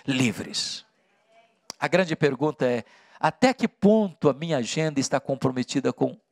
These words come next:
obediência? Mesmo que esta obediência passe pela cruz. Mas, finalmente, Jesus nos ensina uma terceira verdade aqui da sua relação com o Pai. Primeiro, oração.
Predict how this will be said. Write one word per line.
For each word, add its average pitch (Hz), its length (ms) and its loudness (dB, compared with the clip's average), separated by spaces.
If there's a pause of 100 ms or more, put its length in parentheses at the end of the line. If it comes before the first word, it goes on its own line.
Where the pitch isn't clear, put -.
obediência? 165 2000 -2 (1080)
Mesmo 180 560 2
que - 80 0
esta 170 200 2
obediência 143 680 -2
passe - 640 -4 (300)
pela 95 220 -6
cruz. - 580 -12 (1600)
Mas, 160 140 0
finalmente, 180 600 0 (840)
Jesus 160 400 2
nos 170 160 -4
ensina 160 340 -4
uma 151 80 -2
terceira 151 380 0
verdade 117 480 -2
aqui 113 180 -10
da 113 140 -6
sua 117 140 -6
relação 110 360 -12
com - 140 -14
o - 60 -14
Pai. - 340 -12
Primeiro, 156 340 4
oração. 165 500 -2